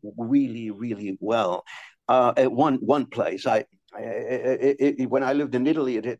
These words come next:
I first got there, it was my dream to, to live in Florence, and I, and I was living in Florence, Italy.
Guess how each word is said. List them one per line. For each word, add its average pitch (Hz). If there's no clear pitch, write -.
I 107
first 156
got 131
there, 117
it 123
was -
my 107
dream 143
to, 110
to 123
live 147
in 120
Florence, 151
and -
I, -
and 107
I 95
was 95
living 143
in 101
Florence, 117
Italy. 135